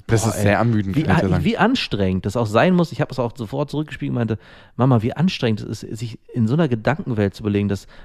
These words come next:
Speaker 2: muss dich doch fertig machen.“ Und daraufhin fing sie auch an zu heulen. Meinte ich, äh, wasch-, und ich muss dann
Speaker 1: Oh, wow. Ja, da kann, konntest du wirklich spüren eigentlich, in was für einem Leid und in was
Speaker 2: Genau.
Speaker 1: für einer Tragödie sie sich
Speaker 2: Und
Speaker 1: befindet.
Speaker 2: das hat für mich auch nochmal so, so aufgezeigt, wahrscheinlich hat es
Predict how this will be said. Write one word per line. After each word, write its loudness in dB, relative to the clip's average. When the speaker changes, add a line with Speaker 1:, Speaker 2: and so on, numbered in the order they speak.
Speaker 2:
muss 2
dich -6
doch -4
fertig -6
machen.“ -2
Und 0
daraufhin 2
fing -2
sie 0
auch 0
an -2
zu -4
heulen. 4
Meinte 2
ich, -10
äh, -10
wasch-, -2
und -6
ich -6
muss 0
dann -2
Speaker 1:
Oh, 2
wow. 4
Ja, 2
da 4
kann, 0
konntest 0
du -4
wirklich -2
spüren 0
eigentlich, -4
in -4
was 4
für -2
einem 2
Leid 4
und -2
in 0
was 6
Speaker 2:
Genau. 6
Speaker 1:
für 8
einer 4
Tragödie -2
sie 0
sich -2
Speaker 2:
Und -10
Speaker 1:
befindet. 2
Speaker 2:
das 0
hat 2
für 2
mich 2
auch 0
nochmal 4
so, -2
so -8
aufgezeigt, -4
wahrscheinlich -2
hat -2
es -4